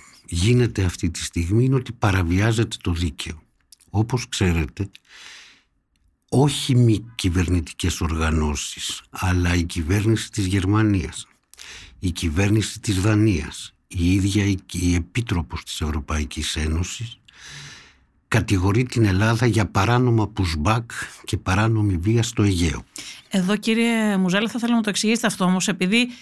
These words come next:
Speaker 2: εγώ δεν έχω δει από κυβερνήσεις, εκτός από την Τουρκία, από κυβέρνηση δεν έχω δει κατηγορία επισήμως. Δηλαδή, από τη Γερμανία το έχω κοιτάξει, ε,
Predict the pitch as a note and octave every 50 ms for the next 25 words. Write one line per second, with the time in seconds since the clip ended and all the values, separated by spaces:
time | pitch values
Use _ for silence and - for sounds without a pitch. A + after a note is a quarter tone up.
0 | - - _ _ - F#3 F3+ F3+ F#3 A3 A#3+ C#4 B3+ - C#4+ A#3 C4 B3+ A#3 A3
1 | G3 F3+ - F#3 E3+ E3 E3 D#3+ D#3+ E3+ E3+ E3+ E3 - - - F#3 F3 - G3
2 | F#3 A#3+ B3 G#3+ G#3 F#3 G3 F3+ D#3+ F3 F3+ F3 D#3+ - - G#3+ G#3+ F#3+ D#3+ D3+
3 | D3 - - F#3 F3+ F#3 F#3 F3 F#3 F#3 E3+ G3+ A3+ A3+ G#3 G3 F3 - - D#3+
4 | F3 A3 B3+ C4+ D4 C4+ - G#3 F3+ D#3 D#3 E3 D#3 C#3+ - D3 C#3 - C#3+ D3+
5 | D3 D3 C#3+ D3+ D3 D3 - C#3+ - E3 D#3+ D#3 E3 E3+ E3+ F3 G#3+ G#3 G3+ F#3
6 | F#3+ F3+ F3 E3 E3+ F#3 G3+ A3 A3 G#3+ G#3+ - - - - _ _ - G3 G#3
7 | B3 A3+ G#3+ F#3+ F3 F3+ F3 F#3 G3 F3+ - - - G#3+ G#3 G#3 G#3 G3+ F#3+ F#3
8 | F3 E3+ E3 D#3+ D#3 D#3+ D#3+ D#3+ F3 - _ _ _ _ _ _ _ _ - E3
9 | E3 E3+ E3+ E3+ F3+